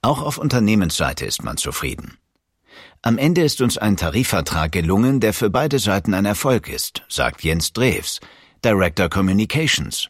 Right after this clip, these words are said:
Und auch Betriebsrat Adam wertet den Vertrag als Erfolg, weil er die Einstellung vieler KollegInnen verändert habe. Sie sehen jetzt, je mehr mitmachen, desto mehr kann man erreichen. Die Laufzeit des Vertrages endet nächstes Jahr.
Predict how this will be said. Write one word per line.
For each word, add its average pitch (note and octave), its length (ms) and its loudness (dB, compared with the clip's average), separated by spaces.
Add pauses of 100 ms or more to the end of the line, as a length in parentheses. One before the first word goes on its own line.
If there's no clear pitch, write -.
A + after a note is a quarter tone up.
(760)
Und E3 260 0
auch A#2+ 140 0
Betriebsrat - 720 -2
Adam F2+ 400 2
wertet C#2+ 320 -4
den C2+ 120 -6
Vertrag D#2+ 440 -2
als D#2+ 160 0
Erfolg, - 560 -2 (480)
weil G#2+ 140 2
er G#2+ 80 4
die A2+ 180 0
Einstellung F2+ 640 0
vieler D#2+ 300 0
KollegInnen D#2 680 -2
verändert - 520 -4
habe. - 340 -8 (720)
Sie A2 160 0
sehen C#3+ 340 2
jetzt, F2+ 400 -2 (400)
je G#2 200 2
mehr D#3 240 2
mitmachen, A2 760 2
desto B2+ 260 0
mehr G2 220 4
kann F#2 160 -2
man F#2 120 2
erreichen. C3+ 600 -4 (720)
Die F#2 100 2
Laufzeit G#2+ 540 2
des D#2+ 120 0
Vertrages G#2 580 0
endet C3+ 340 -2
nächstes G#2+ 420 0
Jahr. F#2+ 300 -2